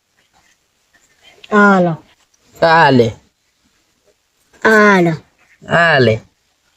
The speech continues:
Speaker 1: હાલે.
Speaker 2: હાલે, જોઈ લે.
Speaker 1: લે,
Speaker 2: કીધું.
Speaker 1: આ મારો બેટો જીતી ગયો.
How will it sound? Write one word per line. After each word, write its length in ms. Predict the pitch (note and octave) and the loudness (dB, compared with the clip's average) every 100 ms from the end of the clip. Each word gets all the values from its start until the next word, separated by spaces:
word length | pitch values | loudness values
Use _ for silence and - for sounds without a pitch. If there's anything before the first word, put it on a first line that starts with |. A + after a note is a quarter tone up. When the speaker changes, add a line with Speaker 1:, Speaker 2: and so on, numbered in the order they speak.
| _ _ _ _ _ _ | _ _ _ _ _ _
Speaker 1:
હાલે. 420 | A#3+ A#3 G#3 F3 D3+ - _ _ _ | 0 2 2 -2 -4 -12 _ _ _
Speaker 2:
હાલે, 720 | - E3 F3 E3+ D3+ C3 A#2 A2+ | -4 0 0 2 2 2 2 0
જોઈ 360 | C#3 G3+ G#3+ | 2 2 2
લે. 180 | G3+ F3 C3 - _ _ _ _ _ _ _ _ | 2 2 0 -4 _ _ _ _ _ _ _ _
Speaker 1:
લે, 260 | F#3 F#3 G3 | -2 0 2
Speaker 2:
કીધું. 320 | D#3+ C3 G3+ | 0 -2 -4
Speaker 1:
આ 140 | G3+ F#3+ - _ - | -4 -4 -8 _ -2
મારો 380 | G#3 G#3+ G#3 G3+ | 0 2 2 2
બેટો 280 | G#3 G#3 | 2 2
જીતી 480 | G3+ - F#3+ E4 F#4 | -2 -4 -4 0 2
ગયો. 200 | D#4+ D4 | 2 0